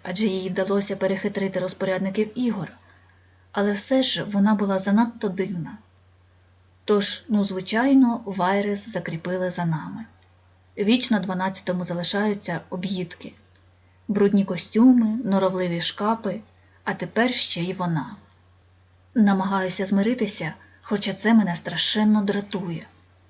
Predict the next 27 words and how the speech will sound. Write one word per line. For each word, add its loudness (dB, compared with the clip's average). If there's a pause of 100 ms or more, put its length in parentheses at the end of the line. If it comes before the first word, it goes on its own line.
(160)
Я 0
не 4
хочу, -2
щоб -2
Вайрес -2
була -2
нашою 0
менторкою. 0 (640)
Ще 2
одна -2
дивачка, -2 (260)
з -4
якою 0
доведеться -2
мати -4
справу, -4 (400)
а 0
я 2
й 4
без 0
того -2 (140)
на -2
межі. 0 (840)
Чим 6
допоможе 2
мені -4
дівчина, 0